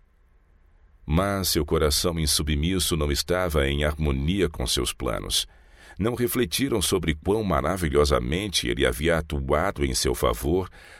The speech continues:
trazendo-os para fora da escravidão egípcia,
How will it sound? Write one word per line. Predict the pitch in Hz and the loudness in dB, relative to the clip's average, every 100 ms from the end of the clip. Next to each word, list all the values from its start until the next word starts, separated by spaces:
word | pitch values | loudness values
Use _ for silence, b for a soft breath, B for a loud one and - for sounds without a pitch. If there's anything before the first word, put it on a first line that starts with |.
| B | B
trazendo-os | 87 127 92 147 143 69 65 | 0 0 0 -2 -4 -2 -2
para | - 73 64 | 0 0 0
fora | - 85 107 110 | -2 -2 0 0
da | 76 | 0
escravidão | 67 - 71 64 65 76 71 | -2 0 0 0 0 0 0
egípcia, | 67 - - - - 95 | 0 0 0 -2 -2 -4